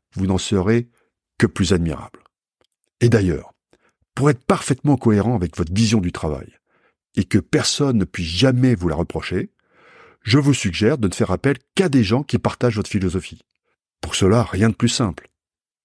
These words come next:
Il suffit d'un peu de congruence, et peut-être d'un peu de courage, pour s'entourer de congénères qui vous ressemblent. Laissez-moi vous donner quelques pistes. La prochaine fois que vous confierez votre enfant au maître nageur, choisissez celui qui passe son temps sur son portable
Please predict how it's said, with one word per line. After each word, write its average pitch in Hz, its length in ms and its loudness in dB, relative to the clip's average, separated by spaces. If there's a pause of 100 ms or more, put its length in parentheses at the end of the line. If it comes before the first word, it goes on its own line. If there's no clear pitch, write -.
Il - 80 0
suffit 127 300 0
d'un 92 140 2
peu 101 140 0
de - 60 -10
congruence, 90 800 -2 (180)
et - 80 -2
peut-être - 400 -2
d'un 82 120 -4
peu 82 140 -6
de - 60 -10
courage, 123 520 -4 (600)
pour - 140 -4
s'entourer 147 460 0
de 92 100 0
congénères 110 580 0
qui 98 120 -4
vous 117 180 2
ressemblent. - 560 -4 (540)
Laissez-moi 117 760 2
vous 98 100 -6
donner 98 280 0
quelques - 280 -2
pistes. - 400 -20 (520)
La - 120 -10
prochaine 147 400 2
fois 170 120 4
que 113 60 -4
vous 95 80 -2
confierez 117 400 0
votre 87 260 -4
enfant 110 340 -2
au 87 80 -2
maître 82 280 -4
nageur, 123 500 -2 (580)
choisissez 131 600 2
celui 95 260 0
qui 104 120 -2
passe 104 200 0
son 98 180 -2
temps 120 180 2
sur 101 160 -2
son - 140 -6
portable 123 560 -2